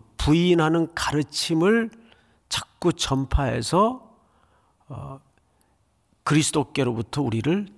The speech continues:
떨어뜨리게 만드는 자, 그 미혹하는 자를 적그리스도라고 정의를 합니다.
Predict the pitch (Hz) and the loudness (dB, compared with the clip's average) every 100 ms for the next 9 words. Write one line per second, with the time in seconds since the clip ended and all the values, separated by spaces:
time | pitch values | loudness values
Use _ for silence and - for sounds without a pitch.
0 | _ _ - 196 190 - - 156 156 131 | _ _ -2 0 -2 -4 -4 -2 0 0
1 | 98 95 107 101 107 110 101 - _ _ | -2 -4 -8 -10 -10 -8 -8 -12 _ _
2 | _ _ _ _ _ _ _ _ _ - | _ _ _ _ _ _ _ _ _ -10
3 | 107 117 151 196 202 - 156 139 123 117 | -6 2 4 6 4 0 0 0 0 0
4 | 165 240 - - 120 - 127 101 113 107 | 0 -4 -10 -4 -4 -2 -4 -4 -4 -2
5 | 104 175 220 - - - - 123 117 110 | -2 -2 -4 -8 -20 -20 -6 -2 0 -2
6 | 101 98 107 107 - - | -6 -6 -8 -10 -14 -16